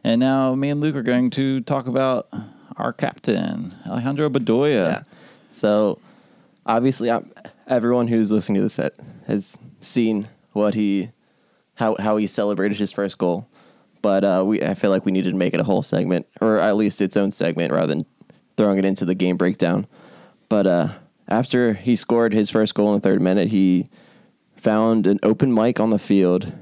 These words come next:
Speaker 2: and, uh, made a statement to Congress to, uh, n-,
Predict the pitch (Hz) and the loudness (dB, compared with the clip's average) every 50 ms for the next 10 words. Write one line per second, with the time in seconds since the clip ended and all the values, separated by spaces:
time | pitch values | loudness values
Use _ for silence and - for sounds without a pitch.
0 | - - - - - 98 95 92 85 92 87 87 85 82 98 107 - _ _ _ | -20 -20 -8 -4 -2 -2 0 0 0 0 2 2 0 0 -2 -6 -10 _ _ _
1 | _ _ _ _ _ - 117 123 113 113 117 - - 135 131 123 127 127 139 - | _ _ _ _ _ 0 0 2 2 2 0 0 0 0 0 2 0 0 0 0
2 | 127 117 110 107 101 110 123 - - - 113 107 101 98 98 98 95 98 107 117 | 0 0 0 2 2 0 0 -2 -4 0 2 2 4 4 4 2 2 0 -2 -4
3 | - _ _ _ _ _ _ _ _ _ _ _ _ _ _ _ _ _ _ _ | -10 _ _ _ _ _ _ _ _ _ _ _ _ _ _ _ _ _ _ _
4 | _ _ _ - - - _ _ _ _ _ - - 107 | _ _ _ -20 -20 -20 _ _ _ _ _ -4 -4 -4